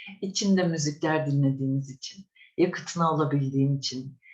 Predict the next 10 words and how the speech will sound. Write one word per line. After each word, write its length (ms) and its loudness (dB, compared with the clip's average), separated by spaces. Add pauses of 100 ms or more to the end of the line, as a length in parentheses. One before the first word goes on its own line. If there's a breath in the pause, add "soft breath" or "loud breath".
seyahat 460 6
edebilecek 840 2
her 400 4
yere 280 4
beni 180 0
götürdüğü 680 -2
için, 380 -10
alışverişlerimizi 1000 0
taşıdığı 420 -4
için, 400 -4